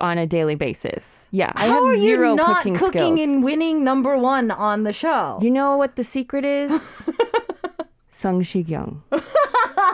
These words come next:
Speaker 1: Sung Sunbae helps me out a lot, 'cause if it weren't for him, I don't think I would be winning half the challenges, to be quite honest. He helps out a lot. Um, but yeah, it, it's a tough show, but it's great because I get to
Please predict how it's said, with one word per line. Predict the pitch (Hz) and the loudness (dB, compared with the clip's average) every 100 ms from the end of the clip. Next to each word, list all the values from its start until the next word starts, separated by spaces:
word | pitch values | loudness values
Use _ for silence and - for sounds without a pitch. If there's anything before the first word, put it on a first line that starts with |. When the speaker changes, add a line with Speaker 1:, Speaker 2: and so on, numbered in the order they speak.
| - 349 381 311 311 349 285 277 | 0 -2 -2 -4 -4 -4 -6 -2
Speaker 1:
Sung | 277 285 | -2 0
Sunbae | 311 311 294 269 254 247 247 | 0 0 2 4 4 4 2
helps | 190 214 220 208 285 | 0 0 0 0 2
me | 285 | 4
out | 269 233 | 6 4
a | 220 | 4
lot, | 196 190 170 156 | 2 2 0 -2
'cause | - 202 185 180 | -2 0 0 0
if | 185 | -2
it | 202 226 | -2 0
weren't | 294 339 | 0 0
for | 294 | -2
him, | 254 233 196 | 0 0 0
I | 185 | 0
don't | 220 254 | 0 0
think | 233 | 0
I | 190 | 0
would | 185 | 0
be | 180 170 | -2 -2
winning | 170 170 | -2 -2
half | 175 - | -4 -6
the | |
challenges, | 156 156 156 156 147 | -6 -4 -6 -6 -8
to | - 156 | -8 -8
be | 156 | -8
quite | - 156 147 | -6 -8 -6
honest. | 147 - - | -8 -10 -4
He | 294 | -2
helps | 302 277 262 | 0 -2 0
out | 226 185 | 0 0
a | 165 | 0
lot. | 156 156 190 - - - - - - | 0 0 -2 -8 -20 -20 -20 -18 -4
Um, | 175 165 156 156 - _ - | 0 0 -2 -4 -8 _ -14
but | 170 190 | -2 -2
yeah, | 196 175 143 | 0 -2 -2
it, | - 208 - 214 | -2 -2 -2 -4
it's | - | -2
a | 196 180 175 170 | 0 2 2 0
tough | 208 190 | -2 -4
show, | - 180 175 220 | -2 0 0 0
but | 190 - | -2 0
it's | 190 - | -4 -4
great | - 185 226 233 | -4 0 0 -2
because | 220 214 | -4 -2
I | 196 190 | 0 0
get | 208 - | -4 -6
to | - 208 180 | -6 -4 -4